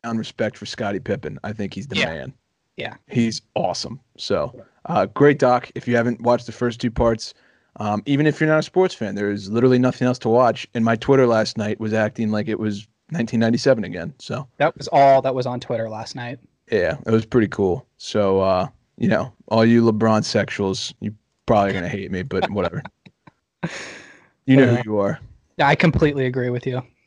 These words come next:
Speaker 1: Yeah. So, uh, today we are doing our top ten single season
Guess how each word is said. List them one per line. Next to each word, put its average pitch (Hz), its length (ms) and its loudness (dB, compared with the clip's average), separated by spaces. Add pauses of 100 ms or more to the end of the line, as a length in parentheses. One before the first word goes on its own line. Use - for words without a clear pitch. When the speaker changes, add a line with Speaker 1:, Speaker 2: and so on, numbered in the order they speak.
(220)
Speaker 1:
Yeah. 80 260 -4 (560)
So, 123 440 4
uh, 120 380 4
today 147 840 2
we 135 360 -2
are 120 420 0
doing 120 520 -2
our 107 200 -6
top 131 480 -2 (120)
ten 123 600 0 (640)
single 147 880 2
season 127 800 -2